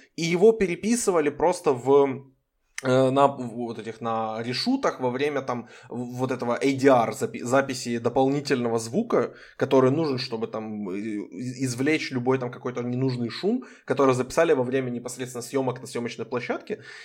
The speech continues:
И, э, это просто показывает, э, в, в основном, если много таких сцен в фильме, это значит, что просто было очень много пересъёмок, и, скорее всего, меняли сценарий прямо на ходу. И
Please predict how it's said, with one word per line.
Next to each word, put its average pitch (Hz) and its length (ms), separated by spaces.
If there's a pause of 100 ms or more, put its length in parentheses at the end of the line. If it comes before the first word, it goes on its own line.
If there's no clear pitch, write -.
(140)
И, 170 400
э, 151 480
это - 220
просто 185 280
показывает, 208 640
э, 147 40
в, 135 680
в 139 60
основном, 147 380
если 160 320
много 147 320
таких 131 320
сцен 131 380
в - 40
фильме, 269 260
это 139 120
значит, 160 300
что 143 320 (220)
просто 170 320
было 139 280
очень 139 300
много 139 220
пересъёмок, 131 640
и, 135 40
скорее 135 300
всего, 147 200
меняли 135 360
сценарий 131 480
прямо 127 300
на 123 100
ходу. 160 400 (500)
И 175 580